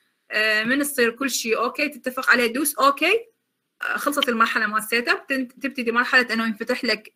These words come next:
آه، نافذة وتبدي تنفذ أي شيء أنت تريده. فإذا مرحلة السيت اب أي الجوريثم إحنا تم اتفاق عليها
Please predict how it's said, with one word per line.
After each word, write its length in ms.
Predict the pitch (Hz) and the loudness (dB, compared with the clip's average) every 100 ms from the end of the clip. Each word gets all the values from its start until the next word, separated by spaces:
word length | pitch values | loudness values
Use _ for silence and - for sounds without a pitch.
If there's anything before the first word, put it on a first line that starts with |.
| - | -6
آه، 180 | 208 | -6
نافذة 600 | 208 226 269 311 294 285 | 2 2 2 -2 2 4
وتبدي 500 | 285 240 - 247 233 | 4 0 -4 -4 -4
تنفذ 360 | 233 240 240 226 | -2 -4 -4 -2
أي 120 | - | 0
شيء 240 | 247 - 214 | -2 -4 -6
أنت 140 | 208 | -4
تريده. 560 | 214 - 190 180 185 - - - - - | -4 -4 -6 -6 -12 -14 -20 -20 -20 -8
فإذا 360 | - 247 240 254 | 2 4 6 4
مرحلة 380 | 254 311 349 349 | 2 2 2 -2
السيت 400 | 294 - 294 302 | -2 0 0 4
اب 180 | 349 359 - _ _ _ 247 | 4 2 -6 _ _ _ 2
أي 180 | 330 | 4
الجوريثم 500 | 339 285 277 277 269 | 4 4 4 2 -2
إحنا 280 | 254 277 247 | -4 -2 -2
تم 240 | 233 262 262 | 2 2 2
اتفاق 420 | 254 254 254 - | 0 4 4 4
عليها 540 | 233 247 247 320 370 | 0 -2 -2 -4 -6